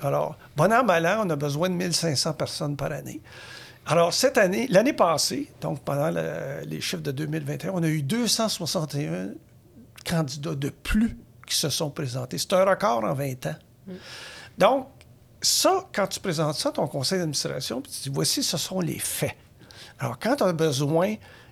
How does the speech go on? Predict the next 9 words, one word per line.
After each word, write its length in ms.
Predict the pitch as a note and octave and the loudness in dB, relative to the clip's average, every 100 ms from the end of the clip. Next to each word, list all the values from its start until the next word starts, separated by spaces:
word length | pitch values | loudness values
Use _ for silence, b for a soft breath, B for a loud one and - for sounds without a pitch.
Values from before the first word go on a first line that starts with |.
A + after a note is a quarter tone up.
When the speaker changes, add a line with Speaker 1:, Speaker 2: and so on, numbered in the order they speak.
| - - | -20 -4
Speaker 1:
de, 240 | C3 C3+ | -2 -2
d'outils 500 | B2+ F#3 C#3 - A3 | -2 -2 2 2 2
pour 200 | - E3+ | 0 2
investir 800 | E3+ A3+ F#3 E3 - - A3+ G#3+ | 4 4 4 4 2 0 0 2
en 100 | D#3+ | 0
promotion, 680 | C#3+ D3+ C#3+ A#2+ E3 F3+ A#3 - - - | 2 0 2 0 0 0 -2 -8 -20 -4
ben, 100 | D3+ | -2
ça 220 | B2+ - B2+ | 0 0 -2
vient 340 | B2+ C3+ D3 | -2 -4 -4